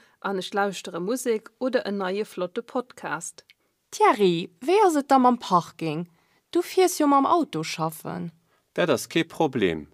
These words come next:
Speaker 3: Ich fand immer einen Parkplatz im Glacis. Just am Sommer, wenn die Schuhe vor ist, ist es kompliziert mit dem Parking. Da fahre ich meistens mit dem Bus auf die Arbeit. Dann ist ja auch grosse Vakanz und es ist viel mehr Trafik.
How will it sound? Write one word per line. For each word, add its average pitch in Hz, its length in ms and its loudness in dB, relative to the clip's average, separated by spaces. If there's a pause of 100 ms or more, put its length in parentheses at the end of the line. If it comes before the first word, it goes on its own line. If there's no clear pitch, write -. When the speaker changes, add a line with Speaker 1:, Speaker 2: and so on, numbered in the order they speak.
(240)
Speaker 3:
Ich 143 140 0
fand 151 320 4
immer 175 200 2
einen 156 180 0
Parkplatz 120 540 0
im 139 160 2
Glacis. 92 520 0 (400)
Just 170 240 4
am 139 160 8
Sommer, 127 540 2
wenn 110 140 2
die - 60 -8
Schuhe 127 300 2
vor 107 460 2
ist, - 280 -12
ist 92 180 -4
es 90 100 -4
kompliziert 98 760 -2
mit 90 80 0
dem 107 80 -2
Parking. - 580 -6 (420)
Da 151 120 4
fahre 147 320 2
ich - 160 -2
meistens 117 480 -2
mit 147 100 4
dem 143 120 0
Bus 95 200 0
auf 82 160 -4
die 92 100 -6
Arbeit. 82 440 -8 (400)
Dann 110 160 2
ist 110 180 2
ja 127 100 4
auch - 120 -2
grosse 127 320 2
Vakanz 131 600 0 (240)
und 127 160 2
es 101 220 4
ist - 60 -8
viel 139 200 0
mehr 127 320 2
Trafik. - 600 -2